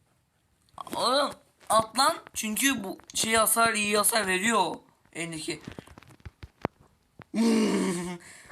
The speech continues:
Oo, lan, lan, lan, ulti multi ne varsa koydular bana. Ben kaçıyorum. Ben niye takıldım buna? <laughs> Aa, çok güzel geldi lan ulti çekmek. Merhaba.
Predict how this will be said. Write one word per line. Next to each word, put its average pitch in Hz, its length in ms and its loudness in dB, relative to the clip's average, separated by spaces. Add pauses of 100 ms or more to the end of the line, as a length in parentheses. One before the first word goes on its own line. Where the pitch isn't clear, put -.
(260)
Oo, 277 400 4
lan, 285 240 2
lan, 294 180 4
lan, 285 260 4
ulti 285 300 2
multi 277 420 4
ne 285 140 6
varsa 277 600 2 (460)
koydular 262 640 4
bana. 220 260 6 (200)
Ben 226 140 2
kaçıyorum. - 480 0 (540)
Ben 285 320 2
niye 311 180 6
takıldım 294 500 2
buna? 233 300 0 (3500)
<laughs> 554 160 2
Aa, 170 640 0
çok 202 180 0
güzel 185 220 0
geldi 175 220 0
lan 175 160 -2
ulti 165 180 -10
çekmek. - 600 -6 (2250)
Merhaba. 190 420 0